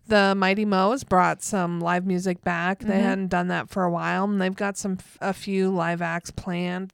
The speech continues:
Speaker 1: The Lucky
Speaker 2: Yeah.
Speaker 1: Valentines, which
Speaker 2: Mm-hmm.
Speaker 1: aren't
Speaker 2: They're so
Speaker 1: necessarily, um, from Great Falls. They live in Fort Benton, but they're kinda local.
Speaker 2: Yeah.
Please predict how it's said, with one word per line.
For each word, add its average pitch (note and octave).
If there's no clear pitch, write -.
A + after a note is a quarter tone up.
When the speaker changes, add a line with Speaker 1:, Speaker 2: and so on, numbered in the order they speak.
Speaker 1:
The F#3+
Lucky F#3+
Speaker 2:
Yeah. G3+
Speaker 1:
Valentines, A3
which G3
Speaker 2:
Mm-hmm. G#3+
Speaker 1:
aren't B3+
Speaker 2:
They're F3+
so -
Speaker 1:
necessarily, F3+
um, E3+
from G3+
Great F3+
Falls. F3
They E3+
live E3+
in E3+
Fort E3
Benton, F#3
but F3+
they're F3
kinda F3+
local. F3+
Speaker 2:
Yeah. F#3